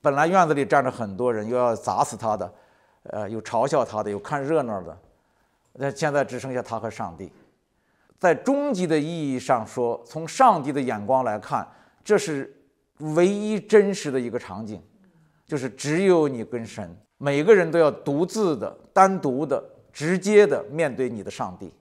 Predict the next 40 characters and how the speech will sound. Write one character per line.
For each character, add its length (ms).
没 120
有 80
别 140
人 120
在 120
场， 200
只 120
剩 120
下 120
你 140
和 120
耶 140
稣， 240
一 120
个 100
孤 220
零 160
零、 180
赤 140
裸 140
裸 140
的 120
罪 240
人 220
和 200
一 80
个 100
有 220
权 200
审 180
判 180
你 80
的 80
神。 200
这 120
就 100
是 100
我 160
们 120
的 60